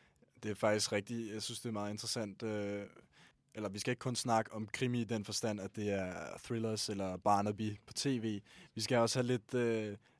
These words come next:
lidt om fakta, sådan kriminal-tv, mm, Station to,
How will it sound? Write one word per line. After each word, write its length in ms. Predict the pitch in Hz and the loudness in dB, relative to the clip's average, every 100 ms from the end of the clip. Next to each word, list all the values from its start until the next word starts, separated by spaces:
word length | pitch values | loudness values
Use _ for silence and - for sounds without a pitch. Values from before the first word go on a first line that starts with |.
| - | -4
lidt 220 | 123 - | -4 -2
om 140 | 117 113 | -4 -4
fakta, 480 | - 113 117 - 107 | 0 0 0 -4 -8
sådan 220 | - 107 | -8 -8
kriminal-tv, 1000 | - 120 110 110 120 104 - 123 104 98 92 | -6 -2 0 2 2 0 -4 -4 -2 -4 -4
mm, 200 | 95 95 | -6 -6
Station 540 | - 113 101 110 107 | -4 -2 -2 -2 0
to, 420 | - - 127 101 | 0 2 2 0